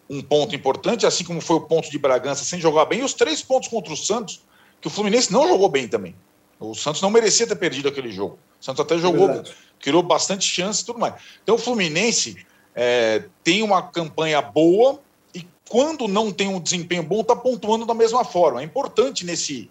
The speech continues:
Speaker 1: início, né? O próximo jogo do Fluminense é contra o Atlético Goianiense em Goiânia.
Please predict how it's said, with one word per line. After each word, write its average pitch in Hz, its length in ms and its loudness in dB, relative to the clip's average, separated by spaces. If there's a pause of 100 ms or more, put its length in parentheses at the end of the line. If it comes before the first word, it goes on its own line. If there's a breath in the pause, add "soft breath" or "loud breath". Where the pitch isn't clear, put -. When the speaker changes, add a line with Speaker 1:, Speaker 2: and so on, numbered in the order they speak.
(100)
Speaker 1:
início, 139 500 -6
né? 135 200 -4 (500 loud breath)
O - 80 -8
próximo 220 400 2
jogo 214 200 4
do 214 60 0
Fluminense 196 380 -2
é 349 40 0
contra 240 240 2
o - 20 8
Atlético 220 360 2
Goianiense 214 480 0
em 269 40 -12
Goiânia. 180 720 0